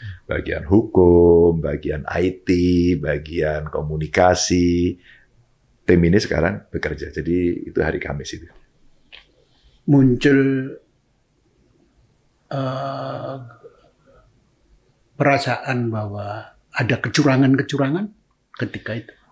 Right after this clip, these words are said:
Speaker 1: Hari itu juga sudah muncul, Mas. Coba, Cak, itu, bayangkan. Media sosial itu dahsyat ya.
Speaker 2: Ya, ya.
Speaker 1: Tiba-tiba rakyat dengan kesadarannya memvideokan peristiwa-peristiwa yang terjadi di T P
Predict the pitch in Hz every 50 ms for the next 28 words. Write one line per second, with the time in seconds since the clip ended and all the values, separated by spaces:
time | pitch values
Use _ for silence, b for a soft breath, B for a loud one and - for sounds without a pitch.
0 | _ _ _ - 101 104 107 117 143 131 139 135 - 160 - 98 95 - 190 196
1 | - 139 95 101 101 107 135 175 220 247 - 110 107 117 170 202 196 - - _
2 | _ _ _ _ _ _ _ _ _ _ _ _ _ _ _ _ _ _ _ _
3 | _ _ _ _ _ _ _ _ _ _ _ _ _ - 131 117 95 87 76 -
4 | 85 76 - 85 - - 76 76 - 92 90 92 98 95 87 90 90 87 80 78
5 | 76 78 78 - _ _ _ _ _ _ _ _ _ _ _ _ _ _ _ _
6 | _ _ _ _ _ _ 98 98 104 - 135 - - - - 101 85 104 104 104
7 | - 139 - - 87 - - 95 85 - - - - _ _ - 98 95 90 92
8 | 95 92 87 - _ - - - - - - - - _ - 139 147 147 127 101
9 | 113 110 107 - 123 120 107 92 85 127 143 135 120 110 92 98 120 139 131 -
10 | 98 95 95 95 92 - - - 104 95 85 82 87 87 85 85 80 82 80 85
11 | 98 123 123 139 139 _ _ _ _ _ _ _ _ _ _ - - 110 113 120
12 | 117 117 - - 123 107 87 82 92 90 92 90 82 - - - 101 117 127 127
13 | 123 - - - - - 113 104 101 - - 107 95 101 98 - - - 104 98
14 | - - 98 95 107 113 113 101 92 85 - 85 - - 82 82 92 85 73 -
15 | 82 78 -